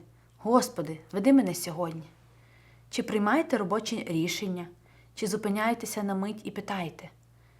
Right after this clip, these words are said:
чи це чесно і правдиво перед Господом? Чи плануєте майбутнє? Е, ви готові віддати Богу право змінити свої плани?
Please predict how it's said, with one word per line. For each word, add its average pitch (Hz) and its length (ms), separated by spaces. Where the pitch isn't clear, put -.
чи - 140
це 196 380
чесно 285 580
і 196 60
правдиво 190 500
перед 302 280
Господом? 185 500
Чи 233 240
плануєте 220 640
майбутнє? 185 640
Е, 175 200
ви 170 140
готові 214 440
віддати 202 400
Богу 196 300
право 185 380
змінити 185 400
свої 226 220
плани? 226 420